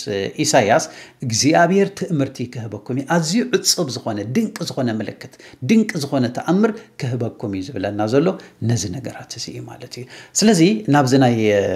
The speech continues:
ሕዝቅኤል እንተ ደኣ መፂና እነሆ እግዚኣብሔር ኣምላኽ እስራኤል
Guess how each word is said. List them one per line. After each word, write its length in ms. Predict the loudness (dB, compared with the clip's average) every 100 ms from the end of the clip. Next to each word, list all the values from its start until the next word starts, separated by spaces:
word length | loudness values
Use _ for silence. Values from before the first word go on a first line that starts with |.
| -2 -4 -6 -12 _ _ _ _ -16 -14 -8
ሕዝቅኤል 520 | -4 -4 -2 0 4
እንተ 160 | 4 4
ደኣ 160 | 4 4
መፂና 420 | 4 4 2 4 2 0 -12 -20 _
እነሆ 420 | 0 2 2 2 4 4 4 0 -8
እግዚኣብሔር 920 | -8 -6 -2 -2 -2 -4 -2 0 0 -2 -4
ኣምላኽ 420 | 0 2 4 2
እስራኤል 460 | 0 -2 2 2 0